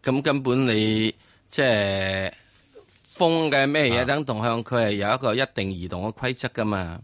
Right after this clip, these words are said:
Speaker 2: 咁啊，梗係啦。
Speaker 1: 一如股市咁樣樣。
Speaker 2: 係。
Speaker 1: 係咪啊？
Speaker 2: 咦，得啦。
Speaker 1: 咁你就需要，即係，
Speaker 2: 係。
Speaker 1: 睇到個移動規則，呢個叫大勢。嗱，中間當然呢，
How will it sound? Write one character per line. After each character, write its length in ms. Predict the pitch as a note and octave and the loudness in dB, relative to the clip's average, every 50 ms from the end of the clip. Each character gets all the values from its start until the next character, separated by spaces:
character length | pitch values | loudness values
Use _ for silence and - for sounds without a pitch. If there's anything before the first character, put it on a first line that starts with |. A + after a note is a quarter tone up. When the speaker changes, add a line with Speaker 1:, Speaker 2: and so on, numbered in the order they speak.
| - _ _ - - | -18 _ _ -10 -6
Speaker 2:
咁 60 | G2+ G#2 A2+ | -4 -4 -2
啊， 40 | G2 | -2
梗 0 | |
係 160 | F#2 G2 G2+ | -2 0 2
啦。 80 | G2+ E3+ | 2 0
Speaker 1:
一 120 | D3+ A2+ G2+ | 0 0 -4
如 60 | G2 | -4
股 260 | - - G2 G#2 C3 | -6 -6 -6 -4 -4
市 200 | C3+ - - - | -2 -2 -2 -2
咁 240 | G2 G2+ G#2 G2 G2+ | -2 -2 -2 -2 -2
樣 180 | G2 A2 A#2 A#2 A2 F#2+ F#2+ | -2 -2 -2 -2 -2 -2 -4
樣。 80 | G2 G2 | -4 -4
Speaker 2:
係。 720 | G2 F#2 F#2 F#2 F#2 F#2 F2+ E2+ E2 D#2+ D#2 D2+ D2 D2 | -2 -2 0 0 0 0 -2 -2 -4 -6 -8 -8 -10 -10
Speaker 1:
係 140 | D2 F#2+ F#2+ | -6 -4 -2
咪 140 | G2 G2 F#2+ | 0 0 0
啊？ 160 | F#2 F#2 F#2+ G2+ | 0 -2 -2 0
Speaker 2:
咦， 400 | G2+ G#2 G#2+ G#2+ G#2+ G#2 G2+ G2+ | 2 2 4 4 4 2 2 2
得 100 | - C#3+ | 2 2
啦。 160 | C#3+ D3 B2+ B2+ B2 A#2 - | 2 2 0 -4 -8 -8 -4
Speaker 1:
咁 180 | - D3+ E3+ F3+ | -2 2 4 4
你 60 | D#3 | 4
就 140 | C3+ C#3 B2+ | 4 2 0
需 260 | B2 - F#3 F3 E3+ | 2 2 2 2 4
要， 140 | D#3 C#3+ C#3+ | 4 2 2
即 120 | C#3 E3 E3 | 2 2 2
係， 280 | D3 C3 C#3 D#3 C3+ A2 | 4 4 4 4 2 2
Speaker 2:
係。 20 | |
Speaker 1:
睇 200 | A2 B2 D3+ F3 | 2 2 2 2
到 120 | F3 F3+ | 2 2
個 80 | F3 E3 | 2 0
移 160 | C3+ A2+ A2+ | 0 -2 -4
動 200 | A2 A2+ A2 A#2+ | -4 -4 -4 -4
規 180 | A#2+ D#3 D#3+ D#3+ | -2 -2 -2 0
則， 160 | E3+ E3 - - | -2 -2 -4 -4
呢 120 | E3 F3 | -6 -4
個 120 | E3 D#3 B2 | -2 -2 -2
叫 140 | B2 B2+ B2 | -2 -2 -2
大 360 | - G2 F#2+ G2+ G#2+ A2 A#2 | -2 -2 0 0 2 0 0
勢。 380 | B2 A#2+ - C#3+ C3 B2+ B2 - _ _ - - - - _ - | 0 0 2 2 2 2 0 -2 _ _ -20 -20 -20 -16 _ -2
嗱， 140 | A#2+ A#2+ | -2 0
中 220 | A#2+ - A3+ B3+ B3 | 2 2 0 2 4
間 160 | A#3+ A#3+ A#3+ | 2 2 4
當 180 | A#3 A#3+ A#3+ A3+ | 4 4 4 2
然 100 | D3 C3 | 0 0
呢， 180 | D#3+ G3 G#3+ | -2 -2 -2